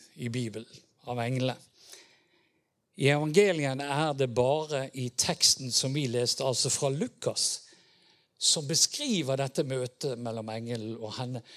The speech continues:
så detaljert. Det gjør ikke de andre evangeliene. Det står her, i, som vi leste det i vers åtteogtyve. Hvis du har Bibelen, så kan du følge med litt.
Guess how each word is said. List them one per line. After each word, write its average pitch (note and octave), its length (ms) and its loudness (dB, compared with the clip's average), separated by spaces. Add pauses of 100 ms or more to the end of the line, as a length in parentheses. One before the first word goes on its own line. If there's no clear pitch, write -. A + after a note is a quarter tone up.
(160)
så - 280 2
detaljert. B2+ 800 -2 (140)
Det D3 280 0
gjør B2 240 -2
ikke A#2 200 -10
de A2+ 120 -6
andre A#2 320 -2 (320)
evangeliene. A2+ 760 0 (1500)
Det E3 120 4
står D#3+ 320 4
her, D3 400 0 (520)
i, C#3+ 240 -2
som C#3 280 4
vi C3+ 120 2
leste C3+ 400 4
det C3 80 -8
i B2+ 120 -6
vers C3 300 0 (140)
åtteogtyve. C#3+ 680 2 (400)
Hvis C#3 200 2
du D3 80 8
har C#3 80 6
Bibelen, C3 460 2
så C#3+ 180 -2
kan C#3 160 0
du B2 160 2 (240)
følge C#3+ 340 6
med D3 220 4
litt. C#3 240 2